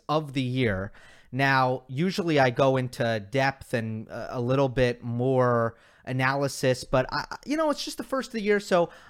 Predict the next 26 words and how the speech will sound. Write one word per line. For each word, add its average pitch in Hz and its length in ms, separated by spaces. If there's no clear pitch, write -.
I'm 156 160
gonna 196 360
quickly 208 760
kind 135 280
of 110 140
reveal 131 440
it, 196 180
go 220 240
through 202 280
every 185 200
player 170 320
very 156 300
quickly. 156 400
I - 80
don't 160 160
wanna 180 160
jump 151 280
into 147 240
it 123 80
because 120 220
at 127 120
the 135 100
end 156 100
of 185 60
the 165 60
day, 117 280